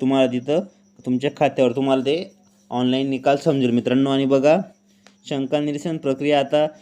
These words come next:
संपुष्टात आली आहे. यापूर्वी उपलब्ध करून दिलेल्या गुणांकन, गुणांचे निरंकन सामान्यपणे प्रक्रिया सुरू असणार आहे. तर या परीक्षेचे गुणांकन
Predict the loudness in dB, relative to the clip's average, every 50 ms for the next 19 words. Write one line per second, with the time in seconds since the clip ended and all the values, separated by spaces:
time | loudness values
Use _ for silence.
0 | _ -8 -2 0 2 2 0 0 -4 -6 -2 0 0 0 0 0 0 2 2 2
1 | 0 0 0 -4 -6 -8 -12 _ _ _ -2 0 2 2 2 0 -2 -2 0 0
2 | 0 0 -2 -2 0 0 0 0 0 0 -2 -2 0 2 2 4 4 4 4 4
3 | 4 4 4 4 4 2 2 0 -2 -6 -16 -12 -8 -2 0 2 2 2 0 0
4 | -2 -2 -2 -2 -4 -6 -8 _ _ _ _ -18 -14 -10 -6 -4 -2 -2 -2 -2
5 | -2 -4 -4 -4 -2 -2 -2 -4 -4 -4 -4 -4 -6 -6 -12 _ _ -2 0 0
6 | 2 2 2 0 0 -2 -2 -2 -4 -4 -4 -6 -8 -4 -4 -4 -2 0 0 2
7 | 2 0 0 -2 -2 0 2 2 2 0 0 -2 -2 -2 0 -2 -4 -8 -8 _
8 | _ _ _ _ _ _ _ -2 2 2 2 2 4 4 2 4 2 2 -2 -2
9 | -2 0 0 0 0 2 0 0 0 0 0 -2